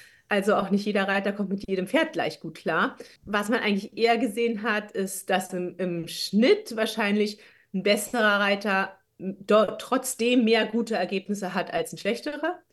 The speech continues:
Aber genauso kann man schlechter Reiter durch den Wettkampf durchkommen mit der vollen Punktzahl und ein guter Reiter ist dann auf der Strecke geblieben.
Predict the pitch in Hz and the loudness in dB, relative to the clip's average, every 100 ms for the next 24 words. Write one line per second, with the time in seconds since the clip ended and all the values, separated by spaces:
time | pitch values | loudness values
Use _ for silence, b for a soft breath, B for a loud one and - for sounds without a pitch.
0 | b b b b - 208 202 202 190 196 | b b b b 2 2 4 2 2 2
1 | 202 226 269 208 233 240 240 - 214 214 | 4 6 6 6 6 6 2 -2 0 2
2 | 208 202 214 233 240 208 202 208 208 196 | 2 0 -2 -2 -2 0 0 0 -2 -4
3 | 196 196 196 196 202 202 208 208 - 208 | -2 -4 -4 -2 -4 0 -2 -2 -2 2
4 | 202 202 190 - 190 196 196 196 - 214 | 2 2 -2 0 0 0 0 -2 -2 -2
5 | 185 190 B B B 202 165 190 208 202 | -2 -4 B B B -6 -4 -4 -4 0
6 | 190 170 175 185 180 160 165 170 - 196 | 2 2 0 -2 -4 -4 -4 -6 -4 0
7 | 160 170 160 170 196 214 | 0 0 -4 -4 -2 -4